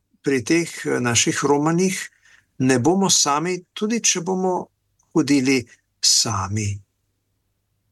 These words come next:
Ker se bomo zavedali, da je to del naše skupne hoje. In da delamo, karkoli delamo, kot občestvo verujočih.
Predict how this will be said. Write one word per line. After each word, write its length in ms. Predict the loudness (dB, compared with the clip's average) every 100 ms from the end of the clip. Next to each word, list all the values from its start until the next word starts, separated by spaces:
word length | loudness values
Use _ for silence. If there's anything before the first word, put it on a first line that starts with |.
| _ -8
Ker 420 | 0 2 2 -2 -6
se 200 | -2 0
bomo 240 | 0 -4 -2
zavedali, 640 | -2 0 0 0 0 0
da 220 | -2 -2 0
je 160 | -2
to 260 | 0 2 2
del 340 | 2 2 2
naše 560 | -2 -2 -2 -2 -2 0
skupne 540 | 0 0 -4 -4 -6
hoje. 500 | -6 -4 -2 0 -4 -8 _ _ _ _ _ _ _ _ _ 0
In 180 | 2
da 140 | 4 2
delamo, 440 | 2 2 2 0
karkoli 400 | 0 -4 0 0
delamo, 420 | 2 0 0 -2
kot 380 | -2 -4 -4 -2
občestvo 560 | -2 0 0 0 0 0
verujočih. 760 | 0 0 0 -2 -4 -6 -8